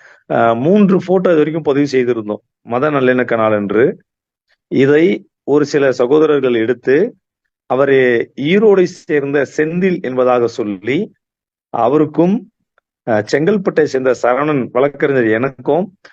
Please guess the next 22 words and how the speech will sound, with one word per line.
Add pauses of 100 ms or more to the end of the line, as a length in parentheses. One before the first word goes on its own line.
(320)
அ,
உறவு
இருப்பதாகவும், (240)
அந்த
நபர், (360)
அ,
ஈரோட்டில்
இருக்கக்கூடிய (380)
இந்து
முன்னணியினுடைய
மாவட்ட
செயலாளர்
என்ற
ஒரு
பொய்யான
தகவலை
பரப்பி, (580)
இவர்
வந்து
குளிர்
காய்ந்து
கொண்டிருந்தார்கள்.